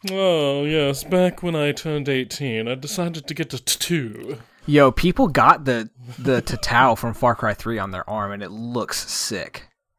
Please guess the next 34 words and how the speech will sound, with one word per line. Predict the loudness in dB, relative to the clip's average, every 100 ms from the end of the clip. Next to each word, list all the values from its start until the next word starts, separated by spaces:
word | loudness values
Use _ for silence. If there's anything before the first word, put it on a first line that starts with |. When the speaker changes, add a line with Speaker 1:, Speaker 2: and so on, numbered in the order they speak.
| 0 2
Speaker 2:
Like, | 4
Speaker 1:
Mm-hmm. | 2
Speaker 2:
people | 2 0
actually | 0 -2 -2 -2
got | 0 -2
it. | -2
It | -4
looks | -6 -8 -6
really | -4 -4 -6
cool. | -8 -10 -12 -16 -14 -14 -14 -16 -20 -18 -20 -18 -18 -20 _ _ -20 -20 2
Anyway. | 4 4 0 -8 -12 -16 -18 -16 -14
Speaker 1:
Yeah. | -12 -12 -14 _ _ _ _ -20 -18 4
Speaker 2:
Also, | 8 8 8 8
let's | 8 8
talk, | 6 4
like, | 4 4 4
that's | 2
probably | 4 6 6
one | 4
of | 0
my | 0
favorite | -2 -2 -4
endings | -4 -2 -2
in | -4
the |
Far | -2 -2
Cry | 0 -4
series, | -4 -4 -2 -2 -4 -12 -20 -20 -2
because | 0 6 6 4 2
you, | 2 4
the | 2
choices | 2 4 4 4 0 0
you | -2
get | 0 0 0